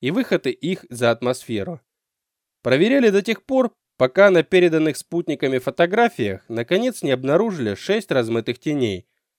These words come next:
поднимавшихся над горами Омеги-восемь. Но с момента взлёта маток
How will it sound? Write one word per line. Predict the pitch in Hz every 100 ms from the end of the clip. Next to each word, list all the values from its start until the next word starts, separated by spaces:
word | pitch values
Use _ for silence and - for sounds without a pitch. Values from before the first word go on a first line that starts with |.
| _ _ -
поднимавшихся | 117 117 120 202 196 139 117
над | 107 127
горами | 135 156 208 202 196
Омеги-восемь. | - 110 107 107 127 117 98 98 90 _ _ _ _ _ -
Но | 110
с | 113
момента | - 190 202 147 117
взлёта | 117 139 123 113
маток | 160 214 107